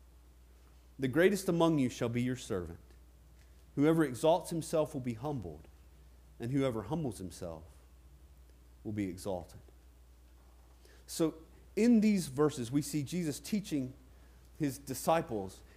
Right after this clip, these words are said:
and teaching the crowds what not to do. That can be very helpful, can it? It can be, uh, I mean, positively being told and taught what to do is helpful,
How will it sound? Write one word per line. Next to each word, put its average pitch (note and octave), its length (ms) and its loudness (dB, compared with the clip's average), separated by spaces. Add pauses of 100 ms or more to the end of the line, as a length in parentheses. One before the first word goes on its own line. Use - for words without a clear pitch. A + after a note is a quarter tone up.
and C#3 100 0
teaching E3+ 300 0
the C#3 80 2
crowds D#3+ 380 4 (160)
what E3+ 280 6
not D#3 560 4 (720)
to C3 80 -4
do. B2 280 0 (1160)
That F#3+ 140 4
can G#3 120 4
be G3 120 4
very D3 460 0
helpful, E3 360 0 (320)
can D#3 160 0
it? A#2 140 -4
It B2 100 -6
can D3 100 -2
be, C3+ 160 -4 (440)
uh, A2 60 -6 (280)
I - 60 2
mean, C3+ 260 4
positively F3+ 580 8
being D3+ 300 6
told E3 320 4
and C3 120 0
taught C#3+ 300 4
what A#2 300 -6
to C#4 240 8
do A2+ 280 2 (100)
is G#2+ 160 -10
helpful, A#2+ 420 -10